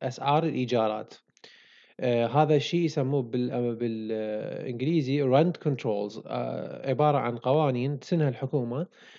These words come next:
يسموها rent controls، يساع-، تساعدهم على أنه يسيطرون على، آه، على الأسعار، آه، نتيجة ال-، الحالة معينة، والحالة بهاي الحالة هي الحرب العالمية الثانية.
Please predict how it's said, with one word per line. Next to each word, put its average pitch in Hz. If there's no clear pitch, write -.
يسموها 160
rent 143
controls، 131
يساع-، 143
تساعدهم 170
على 135
أنه 139
يسيطرون 151
على، 131
آه، 123
على 127
الأسعار، 139
آه، 123
نتيجة 151
ال-، 123
الحالة 120
معينة، 107
والحالة 139
بهاي 151
الحالة 165
هي 151
الحرب 127
العالمية 117
الثانية. 113